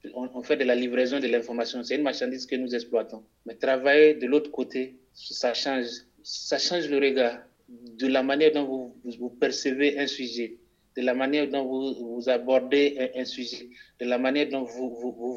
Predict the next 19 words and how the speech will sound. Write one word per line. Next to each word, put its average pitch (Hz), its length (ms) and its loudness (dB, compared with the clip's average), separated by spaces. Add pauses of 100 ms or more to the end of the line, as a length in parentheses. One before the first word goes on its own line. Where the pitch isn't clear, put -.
voyez 139 400 6
le, 117 480 -2 (240)
l'humain. 131 380 -4 (360)
En, 139 180 -8
en, 139 180 -4 (100)
cette, - 540 -2
cette 160 220 2
entrée 151 280 2
dans 139 160 0
le 131 160 0
monde 135 200 -2
humanitaire 123 540 -2 (320)
m'a 131 160 -4
permis 143 400 0
de, 120 320 -2 (240)
d'être 127 600 0
beaucoup 139 260 0
plus 160 180 0
solidaire, 127 680 2